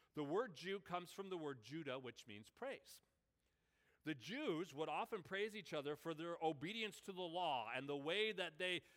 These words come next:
appeared religious. They would often praise each other, and they would often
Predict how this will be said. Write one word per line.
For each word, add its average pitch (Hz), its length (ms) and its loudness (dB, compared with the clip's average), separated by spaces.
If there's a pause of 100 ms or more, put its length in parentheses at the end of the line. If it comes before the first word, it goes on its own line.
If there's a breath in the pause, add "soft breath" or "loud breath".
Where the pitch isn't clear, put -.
(320 loud breath)
appeared 208 680 4
religious. 156 640 0
They 170 80 6
would 185 140 6
often 220 320 4
praise 180 340 -2
each 151 160 -4
other, 147 180 0
and 151 100 -4
they 165 80 2
would 170 140 0
often 190 380 0